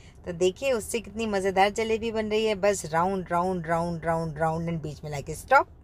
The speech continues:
तो बस आपकी परफेक्ट जलेबी बनके तैयार हो जाती है। कितनी ईजी है ना बनानी।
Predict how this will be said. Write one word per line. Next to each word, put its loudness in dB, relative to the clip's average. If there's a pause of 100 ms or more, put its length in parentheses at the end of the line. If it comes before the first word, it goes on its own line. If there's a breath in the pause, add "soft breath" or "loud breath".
(420 soft breath)
तो -4
बस -2
आपकी -4
परफेक्ट 0
जलेबी -6
बनके -10
तैयार 2
हो 2
जाती -4
है। -4
कितनी -4
ईजी -4
है 2
ना 2
बनानी। 2